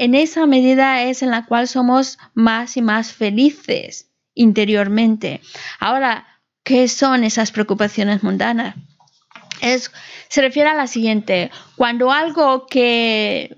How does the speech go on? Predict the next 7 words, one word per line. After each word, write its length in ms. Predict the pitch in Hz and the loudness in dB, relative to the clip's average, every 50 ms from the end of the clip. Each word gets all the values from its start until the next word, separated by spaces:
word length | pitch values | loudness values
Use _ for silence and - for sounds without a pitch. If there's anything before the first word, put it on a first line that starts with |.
| - - | -14 -6
cuando 320 | - 240 220 226 226 220 | -4 -4 -2 -2 -4 -6
tú 580 | 220 - 311 311 311 302 302 302 294 277 269 247 | -2 0 2 2 4 4 4 2 2 2 2 0
algo 600 | - - - 254 254 247 262 269 277 269 - _ _ - | 0 -2 -4 -6 -4 -2 -2 -2 -2 -2 -4 _ _ -8
que, 160 | - 254 254 | -8 -6 -2
que, 360 | - 240 233 233 226 226 220 | -2 0 0 2 0 0 0
mm, 460 | 226 226 220 220 214 214 214 208 202 - _ _ _ _ | 0 0 0 0 0 0 0 -2 -4 -8 _ _ _ _
quieres 720 | - 294 294 277 262 233 202 202 - - - - - - | 0 2 2 2 0 -2 -4 -6 -8 -10 -12 -12 -14 -16